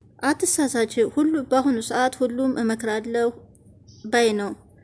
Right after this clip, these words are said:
ሁሉንም አውቃለሁ ማለት ይኸው ድቀት ጭም-፣ ፍቅር በህይወትሽ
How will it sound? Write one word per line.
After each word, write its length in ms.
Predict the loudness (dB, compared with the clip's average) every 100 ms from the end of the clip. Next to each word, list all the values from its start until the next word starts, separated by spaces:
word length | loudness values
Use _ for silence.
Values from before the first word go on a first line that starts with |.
| -20 -20 -4
ሁሉንም 380 | 0 4 4 4
አውቃለሁ 420 | 0 -2 0 0
ማለት 300 | 0 -2 -4
ይኸው 200 | -2 -2
ድቀት 340 | 0 0 -2 -6 -10 -10
ጭም-፣ 240 | -12 -10 -10 -14 -20 -20 -20 _ _ _ -20 -8
ፍቅር 340 | -2 0 2 0
በህይወትሽ 460 | 2 2 2 0